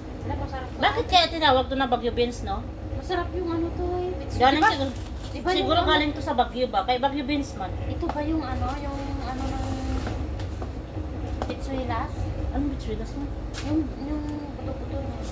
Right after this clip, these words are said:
Speaker 1: niya. So, ito yung ano ng sikalas?
Speaker 2: White beans to, Ray? Magiging white beans yata to.
Speaker 1: Kaya nga yung sinasabing Pitsuelas sa tawag namin yun eh.
Speaker 2: Ay, ito na naman tayo kasi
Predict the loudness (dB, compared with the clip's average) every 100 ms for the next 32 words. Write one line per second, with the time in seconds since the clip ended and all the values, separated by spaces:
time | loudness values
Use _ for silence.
0 | -4 -4 -4 -6 -6 -4 -2 -2 -2 -4
1 | -6 -6 -6 -4 -4 -2 -2 -2 0 0
2 | 2 0 -2 -2 -4 -4 -4 -2 -4 -2
3 | -2 -2 -2 -2 -2 -2 -2 -2 -2 -2
4 | -4 -4 -4 -4 -2 0 0 4 2 2
5 | 2 2 2 0 -4 -4 -4 -4 -4 -2
6 | -2 -2 -4 -2 -2 -2 -4 -4 -4 -4
7 | -4 -2 0 2 2 0 -2 -2 -2 0
8 | 0 -2 -2 0 0 0 0 2 4 4
9 | 2 -2 -2 -2 0 0 0 -4 -2 2
10 | 4 6 6 4 4 2 4 2 2 -2
11 | 0 -2